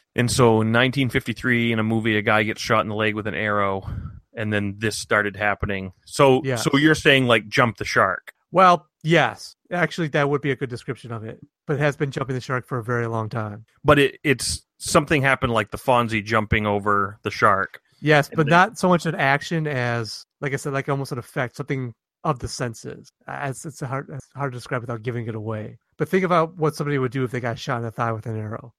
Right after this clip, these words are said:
Speaker 1: The Wilhelm scream?
Speaker 2: Ooh, you got it.
Speaker 1: Yes!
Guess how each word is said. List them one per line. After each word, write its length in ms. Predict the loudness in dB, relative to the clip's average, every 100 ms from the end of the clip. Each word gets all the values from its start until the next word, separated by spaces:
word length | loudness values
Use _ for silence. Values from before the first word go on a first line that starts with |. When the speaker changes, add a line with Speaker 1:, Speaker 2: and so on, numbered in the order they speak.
| _
Speaker 1:
The 80 | -2
Wilhelm 420 | 6 6 8 4
scream? 440 | 2 0 0 0 -4 _ -18 2 6
Speaker 2:
Ooh, 380 | 10 10 10 10
you 140 | 8
got 280 | 8 8 6
it. 120 | 4 -4 _ _ 2
Speaker 1:
Yes! 680 | 4 4 2 -4 -6 -8